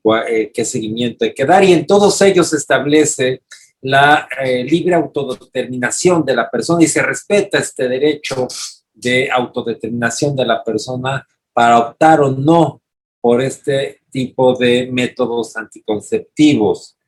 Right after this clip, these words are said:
Eh, que establece también, digo, la parte que nos interesa, la parte médica, de, nos habla de la obligación que tiene el profesional de la salud, número uno,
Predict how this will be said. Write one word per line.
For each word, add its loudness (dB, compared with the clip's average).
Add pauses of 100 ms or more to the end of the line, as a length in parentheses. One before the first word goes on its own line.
(420)
Eh, 2
que 0
establece 0
también, 0 (400)
digo, 4
la 2
parte 0
que -4
nos -12
interesa, -4
la -2
parte -6
médica, -4 (400)
de, 0
nos -4
habla 2 (380)
de -2
la -2
obligación 0
que -8
tiene -2
el -8
profesional -6
de -2
la 0
salud, -2 (300)
número 4
uno, 0